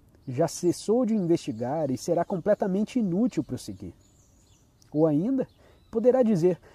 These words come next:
"Percebo a necessidade de uma transformação interior, fundamental em mim mesmo, mas como empreendê-la?" Peço, me mostreis o caminho,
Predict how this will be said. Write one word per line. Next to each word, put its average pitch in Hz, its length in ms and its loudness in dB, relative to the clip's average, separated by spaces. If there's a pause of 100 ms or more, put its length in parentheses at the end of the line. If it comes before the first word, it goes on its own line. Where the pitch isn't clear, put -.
(160)
"Percebo 247 460 0
a 254 40 2
necessidade 175 600 -2
de 156 100 -2
uma 170 200 0
transformação 180 640 -4
interior, 165 540 -2 (300)
fundamental 151 800 -2
em 175 80 -2
mim 135 160 -2
mesmo, 127 480 -2 (560)
mas 226 240 -4
como 269 420 4
empreendê-la?" 143 640 -2 (2750)
Peço, - 560 2 (1120)
me 160 120 0
mostreis 196 580 0
o 196 80 -4
caminho, 127 500 -6